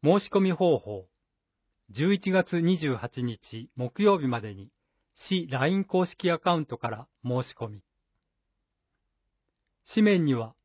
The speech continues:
申し込みフォームの二次元コードが掲載されています。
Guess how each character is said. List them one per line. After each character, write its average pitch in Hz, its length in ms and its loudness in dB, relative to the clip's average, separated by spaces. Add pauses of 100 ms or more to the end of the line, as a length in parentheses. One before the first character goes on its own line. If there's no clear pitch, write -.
申 170 200 2
し - 100 -6
込 185 120 2
み 185 100 2
フ 170 60 -4
ォ 185 160 4
ー 151 40 2
ム 131 100 -2
の 113 200 -6 (140)
二 135 140 0
次 165 120 -6
元 180 240 0
コ 170 200 2
ー - 20 -2
ド 123 100 -2
が 113 280 -6
掲 135 160 4
載 123 200 -2
さ - 140 -10
れ 110 120 -6
て 110 120 -8
い 104 80 -10
ま 95 140 -16
す。 - 180 -20